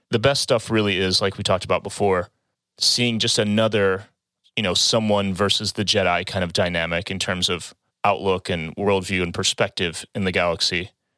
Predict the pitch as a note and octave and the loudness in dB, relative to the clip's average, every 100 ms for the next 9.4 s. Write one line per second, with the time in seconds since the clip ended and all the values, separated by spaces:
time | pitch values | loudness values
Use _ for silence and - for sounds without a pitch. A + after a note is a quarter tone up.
0 | _ - G#2 F#2 F2 E2 - _ _ _ | _ -2 0 0 -2 -6 -14 _ _ _
1 | - G#2+ - G#2+ - G#2+ A2+ A#2 A#2+ A#2+ | -6 -2 0 -2 0 2 2 4 2 2
2 | A#2+ - G#2 G#2+ A2+ A#2+ A#2 G#2+ G2 - | 0 -4 -4 0 2 2 2 2 0 -6
3 | - - _ _ - G#2+ - G#2+ G#2+ G#2 | -14 -18 _ _ -10 -10 -2 0 0 0
4 | - - - A#2 A2 A2 - G#2+ - A2+ | -2 -4 -4 0 2 2 0 -2 2 2
5 | G2+ F2 G#2 A#2 G2+ G2 G2 - G2 F#2 | 2 0 -2 -2 0 2 2 2 0 0
6 | - A#2 B2 - - A#2+ A#2 A2+ - - | -2 0 0 -4 -4 0 2 2 0 -2
7 | G2+ - A#2+ G2 - - G#2 G2+ F#2+ F#2 | -4 0 2 0 -4 -6 -2 0 0 0
8 | F#2+ F#2 F#2 F2 _ _ _ _ - G2 | 0 0 0 -2 _ _ _ _ -6 0
9 | G#2 F#2 F#2 F#2 | 2 2 2 0